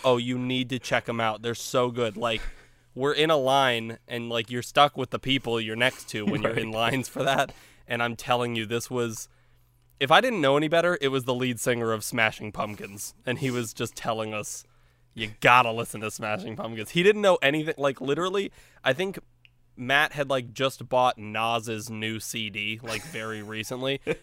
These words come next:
Speaker 1: So this guy had no idea that Matt was not the target audience for Smashing Pumpkins, but that didn't stop him. But, uh, it's just funny 'cause
Speaker 2: And
Speaker 1: every
Speaker 2: just,
Speaker 1: time
Speaker 2: just
Speaker 1: I
Speaker 2: this
Speaker 1: hear
Speaker 2: week, you,
Speaker 1: Smashing
Speaker 2: uh,
Speaker 1: Pumpkins,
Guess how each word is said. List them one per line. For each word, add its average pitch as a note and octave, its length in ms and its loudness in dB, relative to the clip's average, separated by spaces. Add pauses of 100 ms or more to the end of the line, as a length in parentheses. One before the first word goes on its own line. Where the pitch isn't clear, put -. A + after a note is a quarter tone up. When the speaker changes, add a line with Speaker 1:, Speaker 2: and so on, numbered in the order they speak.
Speaker 1:
So C3 80 -2
this D3 180 -2
guy F3 140 4
had D#3 180 2
no C3 280 2
idea B2+ 280 2
that A#2 140 -2
Matt B2 240 -2
was A2+ 180 -4
not A#2 320 0
the A#2+ 80 -8
target A2 400 -2
audience G#2+ 400 -2
for A2 140 -10
Smashing A2 440 -6
Pumpkins, G#2+ 540 -10
but G#2 140 -14
that A2 180 -6
didn't G#2 220 -12
stop G#2+ 400 -10
him. A2+ 160 -18 (520)
But, A#2 200 0
uh, A2 220 -6 (100)
it's C3+ 160 -4
just E3+ 160 0
funny C3 320 4
'cause A2 180 -4 (100)
Speaker 2:
And C3 180 6
Speaker 1:
every C3+ 120 -2
Speaker 2:
just, B2+ 200 6
Speaker 1:
time A#2+ 160 2
Speaker 2:
just A#2+ 160 4
Speaker 1:
I A2 60 0
Speaker 2:
this A2+ 180 0
Speaker 1:
hear A2+ 120 0
Speaker 2:
week, A2+ 80 4
you, A2+ 60 2
Speaker 1:
Smashing A2 460 0
Speaker 2:
uh, A2 80 -4
Speaker 1:
Pumpkins, E3 540 -10